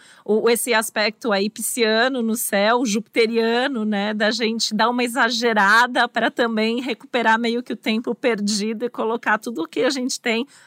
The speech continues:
pra mostrar aí em termos de glamour. E é curioso, né? Eu queria ouvir de você, porque no céu a gente tem isso bem claro.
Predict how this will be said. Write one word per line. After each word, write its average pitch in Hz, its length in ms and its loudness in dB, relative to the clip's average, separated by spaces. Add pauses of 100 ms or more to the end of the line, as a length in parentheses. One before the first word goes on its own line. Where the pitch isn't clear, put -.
(100)
pra 226 200 4
mostrar 220 560 0
aí 220 140 0
em 226 120 -2
termos 240 400 -2
de 214 140 -2
glamour. 226 520 2 (320)
E 214 60 0
é 240 80 4
curioso, 262 540 2
né? 247 160 2
Eu 240 40 0
queria 233 220 0
ouvir 254 220 -2
de 254 100 -4
você, 226 400 -2
porque 254 380 0
no 240 100 -4
céu 262 340 2
a 262 120 2
gente 254 260 -4
tem 254 160 -4
isso 269 160 -6
bem 240 220 -2
claro. 185 440 2